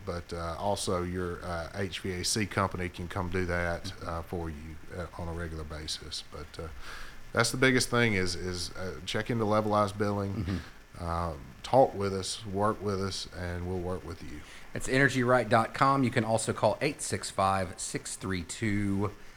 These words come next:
Speaker 2: two one zero one. So, uh, that, that's very helpful.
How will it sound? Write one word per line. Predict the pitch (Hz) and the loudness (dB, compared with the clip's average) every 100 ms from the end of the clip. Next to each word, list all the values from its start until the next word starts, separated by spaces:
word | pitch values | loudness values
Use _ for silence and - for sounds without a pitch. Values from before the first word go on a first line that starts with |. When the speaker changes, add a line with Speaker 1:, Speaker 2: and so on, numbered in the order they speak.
| - - - | -16 -18 -12
Speaker 2:
two | - 151 170 | -2 0 0
one | 139 139 139 135 | 2 2 2 0
zero | 90 95 123 85 | 0 -2 0 0
one. | 71 65 57 50 50 - - | -2 -6 -10 -10 -10 -10 -10
So, | - - 98 95 90 | -10 -6 -4 -4 -4
uh, | - 95 85 - - | -2 -2 -2 -6 -8
that, | 95 - - | -12 -12 -10
that's | 95 95 - | -8 -6 -8
very | 104 101 95 | -2 0 2
helpful. | 78 - - | 0 -4 -2